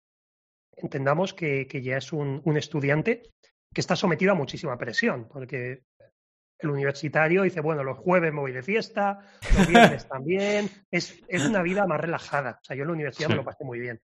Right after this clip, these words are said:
Speaker 1: El opositor, al revés, no está nada relajado, tiene mucha presión encima, además suele ser ya un perfil más, más senior,
Speaker 2: Mm.
Speaker 1: muchas veces tienen, eh, tienen hijos,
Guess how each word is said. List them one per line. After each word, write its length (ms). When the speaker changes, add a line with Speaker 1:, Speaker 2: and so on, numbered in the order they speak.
Speaker 1:
El 280
opositor, 840
al 140
revés, 500
no 160
está 220
nada 200
relajado, 580
tiene 200
mucha 340
presión 380
encima, 540
además 500
suele 280
ser 180
ya 80
un 60
perfil 300
más, 380
más 160
senior, 580
Speaker 2:
Mm. 280
Speaker 1:
muchas 260
veces 260
tienen, 720
eh, 220
tienen 260
hijos, 600